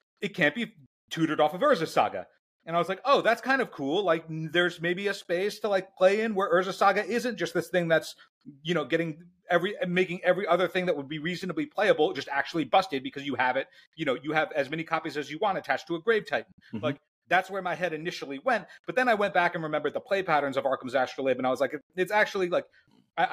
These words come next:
Speaker 1: I think that if there was a, a subtle adjustment made to Arkham's Astrolabe, if it didn't draw the card,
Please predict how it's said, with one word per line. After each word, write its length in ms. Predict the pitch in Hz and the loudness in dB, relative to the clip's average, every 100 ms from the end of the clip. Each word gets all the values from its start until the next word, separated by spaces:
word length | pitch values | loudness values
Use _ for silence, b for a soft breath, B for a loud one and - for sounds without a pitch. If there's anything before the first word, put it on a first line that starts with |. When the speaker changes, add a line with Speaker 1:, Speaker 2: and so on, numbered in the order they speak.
| 170 | 0
Speaker 1:
I 40 | |
think 280 | 185 240 180 | 0 -8 0
that 220 | 165 160 | 2 2
if 160 | 160 147 | -4 -4
there 100 | 170 | -2
was 260 | 156 143 - | 0 -2 -4
a, 180 | 156 196 | -2 0
a 80 | 143 | -2
subtle 360 | - - 202 208 | -2 0 2 2
adjustment 460 | 160 151 - 160 | 2 0 0 -6
made 220 | 139 143 143 | -2 -2 -2
to 80 | |
Arkham's 320 | - 135 131 123 | -2 -2 0 0
Astrolabe, 360 | 120 - 101 B B | 0 -2 -6 B B
if 100 | 123 | -10
it 120 | 120 - | -4 0
didn't 220 | 208 175 | 0 4
draw 160 | 185 | 4
the 100 | 185 | 4
card, 440 | 180 156 156 151 | 2 4 6 6